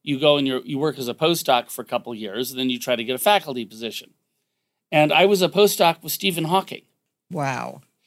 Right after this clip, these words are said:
Speaker 1: The, the thing about working for Stephen Hawking is after you've done that, it makes it very hard to feel sorry for yourself. Because d-, despite his incredible physical challenges because he had A L S,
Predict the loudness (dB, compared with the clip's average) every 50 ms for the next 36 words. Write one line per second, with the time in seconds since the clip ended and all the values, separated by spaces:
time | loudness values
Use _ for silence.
0 | _ _ _ 6 6 6 6 2 -4 -2 0 0 0 2 2 4 6 6 4 4
1 | 2 -2 -2 -2 -2 -6 -6 -2 -4 -4 -4 -2 -4 -2 0 -2 -2 -2 -4 -8
2 | -8 -8 -10 -10 _ 0 0 0 0 0 0 0 0 0 0 -2 -6 -6 -6 -6
3 | -6 -2 0 0 0 2 0 0 0 0 0 -4 -8 -4 -4 -4 -4 -4 -8 -10
4 | -6 -2 0 0 0 0 -2 -4 -4 -4 -4 -8 -10 -6 -6 -6 -4 -2 -2 -2
5 | -2 -2 -4 -6 -10 -10 -12 -10 -12 -10 -10 -10 -12 -12 -16 -20 _ _ _ _
6 | _ _ _ _ _ -6 -6 2 2 2 2 2 -2 -8 -12 _ _ _ -2 0
7 | 0 0 2 0 -2 -2 -2 2 4 4 4 4 4 0 0 2 2 2 2 0
8 | -6 -8 -10 -8 -6 -6 -6 -4 2 4 4 4 4 2 0 -4 -4 -4 -4 -4
9 | -4 -4 -6 -6 -8 -10 -8 -2 0 0 2 2 0 -2 -2 -4 -6 -6 -6 -8
10 | -10 -12 -14 -14 -8 -8 -6 -6 -6 -8 -8 -8 -8 -4 -2 0 0 0 -2 -6
11 | -6 -4 -4 -2 -2 0 0 0 0 -2 -4 -8 -12 -16